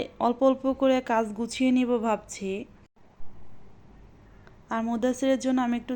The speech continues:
দুধ জাল দিয়ে নিলাম, গরুর দুধ, আর কিছু বিস্কিট নিলাম মুদাসিরকে দেওয়ার জন্য।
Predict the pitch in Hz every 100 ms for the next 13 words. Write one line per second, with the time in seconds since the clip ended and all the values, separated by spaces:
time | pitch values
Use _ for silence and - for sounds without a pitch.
0 | 208 226 190 240 247 254 262 254 220 208
1 | 247 226 220 233 196 208 208 - - -
2 | - - - - - 220 214 233 254 226
3 | - 254 254 247 233 202 208 247 254 -
4 | - - - 208 220 226 220 226 220 247
5 | 233 240 214 226 214